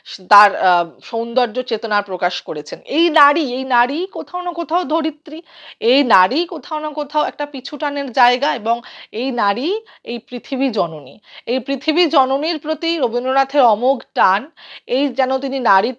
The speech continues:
টান অনুভব করেন, এবং এই নারীর টানের মধ্যে থেকেই কিন্তু তিনি মানব প্রীতির কথা বলেন। এবং আমরা যদি নিরুদ্দেশ যাত্রা দেখি বা, আহ,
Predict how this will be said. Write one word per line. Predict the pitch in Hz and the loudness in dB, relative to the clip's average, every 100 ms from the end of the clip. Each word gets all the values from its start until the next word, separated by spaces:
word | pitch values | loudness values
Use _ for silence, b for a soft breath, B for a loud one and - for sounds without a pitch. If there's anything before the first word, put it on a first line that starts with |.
| - | -2
টান | 233 233 - | 0 0 -4
অনুভব | 214 196 233 254 - | -8 -4 -2 -2 -4
করেন, | 247 262 330 B B | -8 -8 -12 B B
এবং | 240 269 320 | 0 2 2
এই | 285 233 | 4 6
নারীর | 226 285 285 | 6 2 -2
টানের | 254 240 285 254 | 0 2 0 -2
মধ্যে | 214 190 196 269 | -8 -10 -12 -12
থেকেই | 285 285 302 285 | -10 -8 -8 -8
কিন্তু | 349 311 247 349 - b b | -14 -8 -6 -6 -10 b b
তিনি | 247 247 226 | -8 0 2
মানব | 180 214 214 | 2 0 -8
প্রীতির | 208 180 190 170 | -14 -14 -10 -10
কথা | 143 160 170 | -10 -10 -12
বলেন। | 165 - _ _ B B 247 | -12 -14 _ _ B B 4
এবং | 277 269 | 6 6
আমরা | 262 277 | 6 2
যদি | 294 302 | 0 -2
নিরুদ্দেশ | 269 269 220 277 - | -4 -4 -2 -2 2
যাত্রা | 262 240 262 247 220 | 2 2 2 2 0
দেখি | - - 226 202 | -4 -10 -4 6
বা, | 226 233 233 B B | 8 8 4 B B
আহ, | 220 | -4